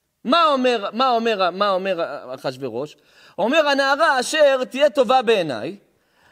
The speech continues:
אני אקח אותה, והיא תהיה תחת ושתי.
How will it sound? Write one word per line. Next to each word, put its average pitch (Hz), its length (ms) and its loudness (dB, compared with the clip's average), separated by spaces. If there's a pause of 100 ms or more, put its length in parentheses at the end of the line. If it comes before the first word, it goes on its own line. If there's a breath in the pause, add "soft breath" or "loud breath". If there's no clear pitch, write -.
(120)
אני 302 680 -2 (200)
אקח 285 320 0
אותה, 196 640 0
והיא 285 240 -2
תהיה 311 180 2
תחת 285 320 0
ושתי. 240 540 -2